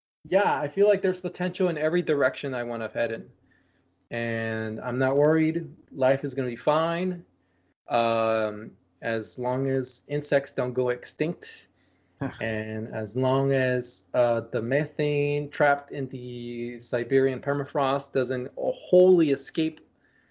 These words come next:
then we'll be okay. Um, we'll be okay. And I'm just trying to add value.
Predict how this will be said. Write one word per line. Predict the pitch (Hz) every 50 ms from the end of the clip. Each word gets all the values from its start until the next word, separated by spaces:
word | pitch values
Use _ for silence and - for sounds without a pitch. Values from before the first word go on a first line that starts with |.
| _ _ _ _ _ _ _
then | - 156 151 165 170
we'll | 190 196
be | 196 220 220
okay. | 214 214 240 240 180 131 135 - _ _ _ _ _ _ _ _ _ _ _ _ _ _ _ _ -
Um, | 120 113 110 110 110 113 110 110 110 107 110 117 127 - -
we'll | - - 139 147
be | 147 - 135 147
okay. | 147 - - 135 120 117 120 123 127 127 - _ _ _ _ _ _ -
And | 120 120 117 113 113 110 110 110 110 107 110 110 110 110 110 110 107 107 - - _ _ _ -
I'm | 117 117 117
just | 117 135 131 -
trying | - 143 131 131 131
to | 117 123
add | 127 110
value. | 117 110 110 110 113 113 110 113 113 113 113